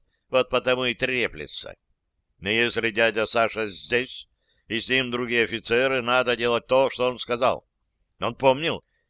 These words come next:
как говорил папа, «Всегда слушайся старших по званию». Он именно так и выражался, не старших,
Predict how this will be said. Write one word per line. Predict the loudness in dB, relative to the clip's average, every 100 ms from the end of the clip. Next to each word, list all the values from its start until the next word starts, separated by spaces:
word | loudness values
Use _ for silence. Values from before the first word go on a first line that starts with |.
| _
как | -2 0
говорил | 0 0 -2 -2
папа, | 0 0 -2 -10 -12 _ _ _ _
«Всегда | -6 -4 -2 4 6 6 4 0
слушайся | -4 -4 -4 -4 -6 -6 -6
старших | -2 0 2 0 -8 -12 _
по | -4
званию». | -4 -4 0 0 -2 -8 -20 _ _ _ _ -4
Он | -2 0
именно | 0 -2 -4 0
так | 2 2 2
и |
выражался, | 0 0 2 2 0 -6 -12 _ _ _
не | -6 -2
старших, | 0 4 4 2 -2 -6 -8